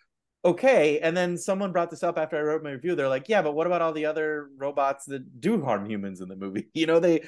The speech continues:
they shoot them and they go after them and all this. And I'm like, "I don't know how I can answer that question either. I don't know how the rules are specifically written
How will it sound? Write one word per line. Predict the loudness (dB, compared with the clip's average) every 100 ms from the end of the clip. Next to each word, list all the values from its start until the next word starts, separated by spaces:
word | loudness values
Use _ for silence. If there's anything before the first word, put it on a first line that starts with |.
| -12 0
they | 0
shoot | 2 -2 0
them | 4 4 2
and | -2
they | -2 2
go | 4
after | 4 4 0
them | -4 -4 -4
and |
all | -4 -4
this. | -6
And | -6
I'm | -6 -4
like, | -4 -4 -10 _ _ -2
"I | 2
don't | 4
know | 4
how | 4 4
I | 2
can | 0
answer | -2 -2
that | -2 0
question | -2 -2 -6
either. | -4 -2 2 4
I | 4
don't | 0
know | -2 -4
how | -4
the | -4
rules | -2 0 0
are | -4
specifically | -12 -12 -12 -2 -2
written | 0 -4 -4